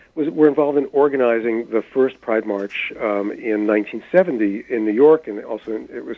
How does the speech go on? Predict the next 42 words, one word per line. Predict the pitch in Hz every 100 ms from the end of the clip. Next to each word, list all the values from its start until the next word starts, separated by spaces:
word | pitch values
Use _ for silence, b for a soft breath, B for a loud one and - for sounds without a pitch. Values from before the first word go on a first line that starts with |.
| -
uh, | 107 123
they | 117
called | 107 123 117
around | 120 117 113
and | 104
suggested | 110 117 113 117
to | 127
other | 135 151
organizations | 120 113 104 107 101 110 104 b b b b -
around | 131 117
the |
country | 110 120 120
that | 110
they | 117
hold | 107 123 120 113 b b b
marches | 127 127 127 120 -
to | -
mark | 113 110 117 117 139 - _ -
that | 127 135 _ _
first | 143 135
anniversary, | - 123 117 151 180 110 98 - - b b b _ 143
um, | 117 110 123
as | 131 117
well. | 120 185 156
And | 127 131
in | 135
a |
way, | 151 196
they, | 170 131 - _
they, | - 131 123 -
so | 147 147
the, | 135 135
there | 139
were | 127
marches | 139 151 131
in | 120
Chicago, | - - 120 120
L | 120 110
A, | 104
and | 101
New |
York | 123 147 151